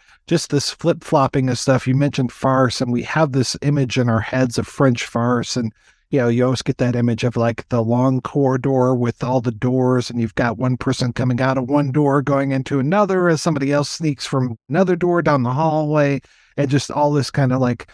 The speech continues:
swapping of, of partners and characters and just kind of, like, waiting to see who ends up with who. You know, we've seen that all the way back into, like,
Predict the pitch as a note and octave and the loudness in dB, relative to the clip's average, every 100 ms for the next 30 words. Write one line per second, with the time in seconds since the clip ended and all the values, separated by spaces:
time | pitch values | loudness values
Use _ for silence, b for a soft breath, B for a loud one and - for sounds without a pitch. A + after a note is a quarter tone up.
0 | b b _ _ - - E3 D#3 - C3 | b b _ _ -10 -4 0 0 0 -2
1 | A#2 A#2 - - C3 B2+ A#2 _ _ - | -2 -4 -6 -8 -4 -4 -6 _ _ -8
2 | - D#3+ D3 C#3 B2+ A2+ A#2+ A2+ - D#3 | -4 -2 0 2 2 0 -6 -6 0 2
3 | C#3+ - C3 A#2 A#2 B2 C3 - C#3+ B2+ | 2 2 0 2 0 -2 -4 -2 0 0
4 | B2 - _ _ _ _ - B2+ D#3+ D#3 | 0 -2 _ _ _ _ -6 0 2 2
5 | D3 C#3 C3 - D#3+ C#3+ B2 - D#3 C3+ | 2 0 -2 -2 0 0 0 0 2 2
6 | C3 C3 C3 - A2+ - B2+ G#2 - C3+ | 0 0 0 0 -4 -2 -4 -4 -2 2
7 | C3+ C#3 D3 - F#3 D#3 D3 C#3 C3+ C3 | 2 2 -2 0 0 2 2 2 0 0
8 | A#2 A#2 A#2 C3+ A#2+ - A2 | 0 0 0 -2 -2 -4 -4